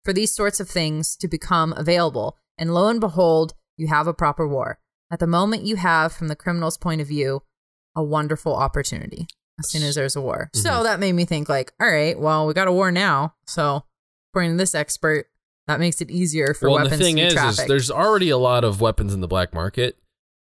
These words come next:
Speaker 2: but they're not just moving old inventory. Somebody's getting their hands on new inventory.
Speaker 1: Yeah.
Speaker 2: Because, like, there is a huge black market for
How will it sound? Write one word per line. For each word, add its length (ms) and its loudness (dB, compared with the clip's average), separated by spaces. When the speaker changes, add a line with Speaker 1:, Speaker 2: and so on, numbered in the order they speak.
Speaker 2:
but 180 0
they're 120 2
not 220 0
just 180 -4
moving 260 0
old 180 -2
inventory. 680 -4
Somebody's 320 -4
getting 180 -2
their 120 0
hands 260 2
on 180 0
new 220 2
inventory. 720 -8
Speaker 1:
Yeah. 300 -2
Speaker 2:
Because, 240 2
like, 160 0
there 120 2
is 220 4
a 40 -2
huge 220 0
black 240 0
market 300 -4
for 580 2